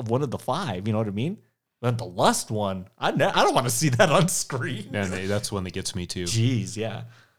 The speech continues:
Speaker 2: Is it bordering in the, um, space of horror?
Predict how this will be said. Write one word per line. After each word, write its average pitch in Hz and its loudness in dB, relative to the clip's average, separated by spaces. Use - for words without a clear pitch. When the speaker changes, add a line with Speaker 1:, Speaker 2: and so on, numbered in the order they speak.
Speaker 2:
Is 156 2
it 180 2
bordering 123 4
in 101 0
the, 95 -4
um, - -16
space - -4
of 101 -10
horror? 107 -4